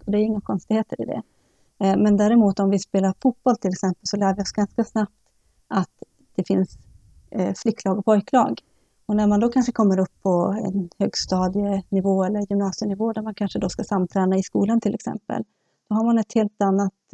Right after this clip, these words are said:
bagage, <laughs> om man säger så, med sig och en helt annan föreställning om hur det är att träna med flickor och pojkar. Och jag tror att det är det som är den stora skillnaden, att det visar sig liksom att i den ena kontexten där har vi föreställningar som man gemensamt har skapat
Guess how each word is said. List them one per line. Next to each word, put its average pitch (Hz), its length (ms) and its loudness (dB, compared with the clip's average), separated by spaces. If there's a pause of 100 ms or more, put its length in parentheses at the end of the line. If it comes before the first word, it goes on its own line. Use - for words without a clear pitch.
bagage, 220 440 4
<laughs> - 40 0
om 214 60 6
man 202 100 6
säger - 180 0
så, 190 180 -2
med 180 320 4
sig 240 260 4
och 196 60 2
en 196 80 4
helt 196 180 2
annan 196 160 2
föreställning 196 800 2
om 185 200 0
hur 190 100 2
det 202 60 0
är 254 160 2
att 196 120 -2
träna - 280 -6
med - 120 -6
flickor - 260 -8
och 202 80 -6
pojkar. 220 420 -6 (500)
Och 240 60 -4
jag 208 60 -2
tror 226 100 0
att - 60 -6
det 240 60 4
är 269 260 2
det 247 100 4
som 202 100 -2
är 196 40 2
den 202 100 0
stora 190 240 0
skillnaden, 202 560 2
att 190 140 -6
det 196 60 -2
visar 190 340 -2
sig 185 220 -2
liksom 202 240 -4
att 185 100 -2 (520)
i 202 160 2
den 202 220 0
ena 220 560 4
kontexten 185 840 -2
där 190 400 2 (640)
har 220 200 2
vi 208 80 4
föreställningar 196 580 4
som 196 180 0
man 196 220 4
gemensamt 196 580 2
har 190 60 -2
skapat 190 460 -2